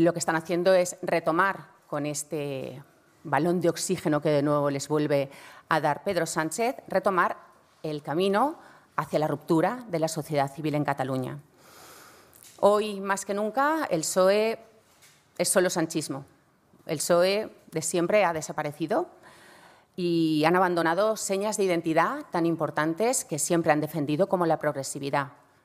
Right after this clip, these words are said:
la progresividad fiscal. Ahora parece que los que más tienen ya no tienen que aportar más, cuando siempre hemos oído que defendían lo contrario.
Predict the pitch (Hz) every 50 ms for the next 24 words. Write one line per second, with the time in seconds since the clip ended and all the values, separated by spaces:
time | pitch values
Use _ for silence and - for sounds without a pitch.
0 | _ - 151 - 151 147 135 - - 147 143 151 151 151 - - 156 - - -
1 | 180 170 143 - - - - - - 135 139 139 147 156 - 160 156 151 - 190
2 | 175 - 185 160 156 - - - 147 151 165 - - 185 175 180 180 175 156 185
3 | 185 180 175 165 156 - 170 156 147 147 156 151 - 143 135 143 - 139 135 147
4 | 165 175 165 - - - - _ _ _ _ - - - - - - - 151 147
5 | 143 139 - 156 151 147 165 147 147 - - 151 151 151 143 - 156 151 147 147
6 | 151 151 147 147 - - - - - - - - - - _ _ _ _ _ _
7 | - 175 160 151 - 175 165 156 160 147 147 143 - 143 139 131 - 139 131 135
8 | 131 139